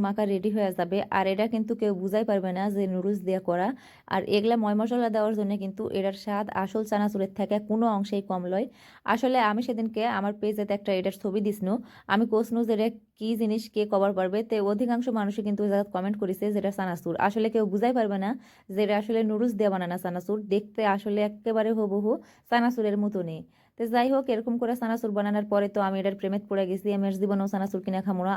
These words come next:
আমি এরকম করে এখন থেকে নুডলস দিয়ে চানাচুর বানাই খামো। আসলে এটা খাতে যে এত ভালো লাগবে আমি জীবনেও ভাবিনি। তো সবাই ভালো থাকো, সুস্থ থাকো। আর এই ভিডিও যদি ভালো লাগে থাকে অবশ্যই কিন্তু তোমরা বাড়িতে একবারের জন্য হলেও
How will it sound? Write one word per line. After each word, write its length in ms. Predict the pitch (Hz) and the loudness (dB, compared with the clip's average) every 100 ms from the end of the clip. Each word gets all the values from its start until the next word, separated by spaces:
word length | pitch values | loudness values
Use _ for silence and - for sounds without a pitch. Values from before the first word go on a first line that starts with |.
| 185 | 0
আমি 100 | 185 185 | 0 0
এরকম 220 | 180 208 208 | 0 0 2
করে 120 | 196 185 | 2 2
এখন 120 | 196 208 | -2 -2
থেকে 140 | 202 190 | -2 -2
নুডলস 280 | 185 196 208 180 | -2 0 -2 0
দিয়ে 140 | 190 196 | 0 0
চানাচুর 300 | 196 185 180 175 | -2 -4 -2 -2
বানাই 260 | 175 180 185 | -2 -2 -2
খামো। 200 | 180 175 240 - - - 202 | -2 -2 -4 -8 -20 -2 0
আসলে 220 | 214 220 - | 2 0 0
এটা 140 | 202 214 214 | 0 -2 -2
খাতে 200 | 220 214 202 | -2 -2 0
যে 80 | 208 208 | 0 0
এত 100 | 214 240 247 | 0 0 2
ভালো 160 | 247 233 | 2 2
লাগবে 280 | 208 185 190 175 | 0 -2 -2 -2
আমি 120 | 185 185 180 | -2 -4 -2
জীবনেও 360 | 226 220 196 180 | -2 0 -2 -2
ভাবিনি। 340 | 170 165 165 170 - - - | -4 -4 -6 -10 -14 -20 -12
তো 60 | - 247 | -4 2
সবাই 180 | 247 247 254 | 2 2 2
ভালো 140 | 247 254 | 0 -2
থাকো, 220 | 247 233 262 - | -2 -2 -2 -4
সুস্থ 180 | 247 254 254 | -4 -2 -2
থাকো। 220 | 226 233 233 | -4 -2 0
আর 60 | 196 196 | 2 2
এই 40 | 214 | 2
ভিডিও 180 | 226 226 | 2 2
যদি 100 | 214 214 | 0 0
ভালো 120 | 208 202 | 0 0
লাগে 160 | 202 208 | 0 -2
থাকে 160 | 208 214 185 | -4 0 0
অবশ্যই 360 | 190 220 - 247 | 0 -2 -2 -2
কিন্তু 140 | 214 208 | -2 -2
তোমরা 160 | 196 196 190 | -2 0 0
বাড়িতে 240 | 185 202 196 | -2 0 -2
একবারের 280 | 185 190 185 | 0 -2 -2
জন্য 140 | 185 190 196 | -2 0 0
হলেও 220 | 180 | 2